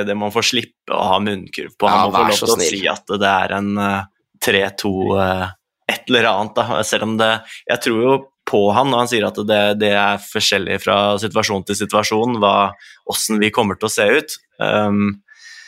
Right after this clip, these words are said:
Speaker 1: han kommer jo sikkert til å se ut i en tre en, fem en, eh, til visse
Speaker 2: Mm.
Speaker 1: tider, og, og mange forskjellige, eh, strukturer, men at han ikke skal ha lov til å si at vi bygger i tre,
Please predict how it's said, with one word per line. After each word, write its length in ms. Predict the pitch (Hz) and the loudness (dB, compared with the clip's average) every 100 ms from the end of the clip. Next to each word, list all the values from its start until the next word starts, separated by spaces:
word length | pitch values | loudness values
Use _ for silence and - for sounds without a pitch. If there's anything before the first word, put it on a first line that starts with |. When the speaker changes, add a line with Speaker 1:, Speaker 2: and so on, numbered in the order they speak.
| - - _ _ _ _ | -20 -20 _ _ _ _
Speaker 1:
han 220 | - 107 101 | -4 -2 0
kommer 220 | 104 98 | 0 2
jo 80 | 95 | 0
sikkert 160 | 98 | -2
til 60 | 110 | 0
å 20 | |
se 120 | 110 90 | 0 -2
ut 120 | - | -2
i 40 | |
en 120 | 95 98 | -4 -2
tre 200 | 101 92 - 90 | 0 0 0 0
en, 200 | 90 87 | -2 -6
fem 340 | - 87 92 90 | -4 -4 -2 -4
en, 340 | 92 90 92 92 _ - | -2 -2 -4 -8 _ -8
eh, 300 | 85 50 - - | -6 -4 -6 -4
til 120 | 104 | -2
visse 200 | 101 101 | 0 0
Speaker 2:
Mm. 60 | 101 | 0
Speaker 1:
tider, 400 | 107 101 101 104 | 0 2 2 2
og, 300 | 101 101 101 | 2 0 0
og 160 | 110 110 | 0 0
mange 280 | 117 101 98 | 0 0 -2
forskjellige, 560 | 127 - 95 90 95 95 101 101 _ _ _ _ _ - | -2 -2 -2 -4 -4 -2 -2 -4 _ _ _ _ _ -10
eh, 200 | - 85 | -6 -6
strukturer, 640 | - 117 110 - 98 110 117 | -2 -2 -2 -2 0 2 2
men 160 | 104 | 0
at 140 | 101 101 | 0 0
han 140 | 107 | 0
ikke 160 | 107 101 | -2 -2
skal 180 | 101 98 | 0 0
ha 60 | |
lov 120 | 92 - | 0 0
til 100 | 104 | 0
å 180 | 101 98 | 0 -2
si 140 | - | -4
at 100 | 85 - | -4 -4
vi 100 | 98 | -4
bygger 320 | 98 107 101 | -2 -2 0
i 160 | 104 | 0
tre, 500 | 101 - 127 98 170 | 0 0 0 -2 -4